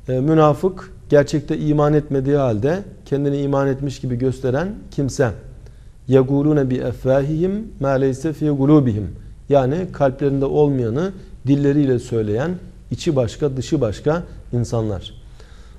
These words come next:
Aslında münafık kafirdir, yani inkarcıdır. Ama, e, dünyevi muameleler noktasında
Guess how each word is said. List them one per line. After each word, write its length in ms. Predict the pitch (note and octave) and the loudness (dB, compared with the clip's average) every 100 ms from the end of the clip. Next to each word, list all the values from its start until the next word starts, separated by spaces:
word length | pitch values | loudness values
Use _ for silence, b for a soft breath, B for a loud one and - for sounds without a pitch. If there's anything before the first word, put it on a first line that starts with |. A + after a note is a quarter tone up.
| b | b
Aslında 600 | C#3+ D3 F#3 F#3 G3 F#3+ F#3+ | 0 2 0 4 6 6 2
münafık 600 | D3 E3 E3 D#3 G#3+ - | 0 2 2 2 -4 -4
kafirdir, 800 | F3 E3 D#3+ E3 A2 D3+ - - - - - - | 4 4 4 2 2 -2 -6 -16 -20 -20 -20 -6
yani 180 | C3 C3 | -4 -2
inkarcıdır. 880 | C#3 C3 C3+ C3 B2+ A2 D3 - - b b b | -4 -2 2 2 2 -2 -4 -8 -16 b b b
Ama, 320 | D#3 C3+ E3+ A3 B B B - | 0 2 2 -2 B B B -6
e, 380 | B2+ B2+ B2 A#2 B2 - - - - - - F#3+ - E3+ | 0 2 4 2 -2 -12 -18 -20 -20 -20 -20 -20 -18 -10
dünyevi 340 | C#3+ D#3+ E3 E3+ | 0 4 6 6
muameleler 720 | D#3 D3+ D3 D3 D3 D3+ D3 | 6 4 4 4 6 6 6
noktasında 800 | C#3+ B2 C3+ - C3+ C3 C3 B2 | 4 0 -4 -2 0 2 2 0